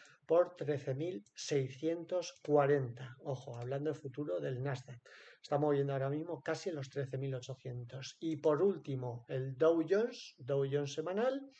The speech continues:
sigue moviéndose en esa parte alta de un gran canal que lleva semanal desplegado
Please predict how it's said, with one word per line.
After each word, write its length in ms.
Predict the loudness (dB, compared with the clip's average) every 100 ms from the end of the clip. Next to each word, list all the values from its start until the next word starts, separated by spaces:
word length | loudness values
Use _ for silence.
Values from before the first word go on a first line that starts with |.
| -20 -20 -20 -20 -20 _
sigue 400 | 0 4 6 6
moviéndose 920 | 6 4 6 4 2 0 0 -4 -6
en 380 | -4 -2 -2 -4 -8
esa 380 | -8 -4 -4 0
parte 340 | -2 0 -2
alta 360 | 0 -2 -2 0
de 140 | 2
un 220 | 2 2
gran 320 | 0 2 2 0
canal 380 | -2 0 -2
que 140 | -2 -4
lleva 280 | 0 0 0
semanal 480 | -2 -2 -2 0
desplegado 1400 | 0 -2 -6 _ _ _ _ 2 2 2 -2 0 -2 -2